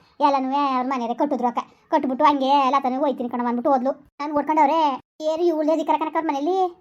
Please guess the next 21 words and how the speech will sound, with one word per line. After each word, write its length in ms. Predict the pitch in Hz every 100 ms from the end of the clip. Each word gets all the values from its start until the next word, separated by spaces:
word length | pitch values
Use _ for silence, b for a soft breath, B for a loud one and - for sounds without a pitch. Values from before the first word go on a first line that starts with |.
| 294
ಇವ್ಳು 140 | 294 294
ಹೇಳ್ದಂಗೆ 260 | 277 285
ಕೇಳ್ಕೊಂಡ್ 260 | 330 311 302
ಬಿದ್ದವ್ರೆ 240 | 277 294
ಅಲ್ಲವ? 180 | 285 269 370 359 b b b 311
ಏನಿಲ್ಲ, 360 | 294 269 247
ನನ್ 60 | 269
ಮಗ್ಳು 240 | 220 226
ಹೆಂಗೆ 180 | 262 254
ಹೇಳ್ತಾಳೆ 200 | 240 302
ಹಂಗೆ 180 | 294 233 220 _ _ -
ಅಚ್ಚುಕಟ್ಟಾಗಿ 420 | 196 - 247 311
ಅವಳೆ 140 | 262
ನನ್ 120 | 262
ಮಗ್ಳು. 180 | 262 226
ಆ, 400 | - - - 247
ಹೆಂಗೋ 220 | 254 294
ಚೆನ್ನಾಗಿಲ್ಲ 340 | 302 349 285 269
ಸುಮ್ಕಿರವ, 260 | 311 262 277
ಅದೆಲ್ಲೂ 220 | 277 277
ಬೇಕಾಗಿರೋದು. 600 | 285 277 269 277 311